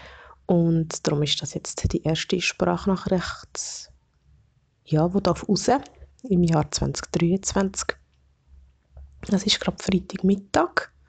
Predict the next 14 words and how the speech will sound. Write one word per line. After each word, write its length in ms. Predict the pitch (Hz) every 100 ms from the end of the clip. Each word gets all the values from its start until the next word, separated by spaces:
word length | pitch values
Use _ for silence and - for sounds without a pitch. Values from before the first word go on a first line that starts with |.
| _ - - - - - - -
und 580 | 190 185 180 180 180
ich 240 | 196 185 -
habe 380 | 180 180 180 180
den 120 | 175
heutigen 520 | 180 - 185 175 175 -
Morgen, 720 | - 180 185 180 - 185 180
nachdem 360 | 185 - - 185
ich 100 | -
ausgeschlafen 800 | 196 196 - - 190 190 - 185
habe, 160 | 185
einfach 280 | 180 185 202
so 120 | -
ein 60 | 202
bisschen, 240 | 202 196